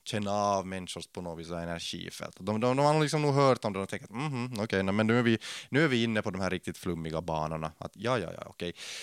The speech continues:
Eh, men å andra sidan, jag menar, om det är så att man själv upplever det, så kan det nog vara förstås överraskande. Det kan vara oväntat att se att, aha, okej, nej, men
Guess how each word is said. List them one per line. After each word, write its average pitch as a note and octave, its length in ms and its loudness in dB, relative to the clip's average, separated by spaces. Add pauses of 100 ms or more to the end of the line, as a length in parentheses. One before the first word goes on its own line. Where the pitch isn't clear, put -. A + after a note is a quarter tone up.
(200)
Eh, F#2+ 220 2 (1040)
men C3 160 4
å D3+ 80 6
andra D#3+ 160 2
sidan, D3+ 280 2
jag D3 80 2
menar, C#3+ 220 2
om C#3+ 200 2
det C#3+ 60 4
är C#3 40 4
så C#3+ 160 4
att C#3 140 4
man C3+ 160 4
själv C3 300 4
upplever B2+ 460 4
det, A2 100 0
så - 120 -2
kan - 200 2
det A#2+ 100 4
nog C#3+ 260 0
vara C3+ 320 6 (160)
förstås - 440 -8
överraskande. F#2 720 0
Det - 100 -10
kan A2+ 100 2
vara C3+ 120 8
oväntat G2 560 4
att - 80 -8
se F2+ 160 -4
att, - 160 -8
aha, C#3 360 2
okej, C#3 400 0
nej, G2+ 100 -4
men G#2 240 -4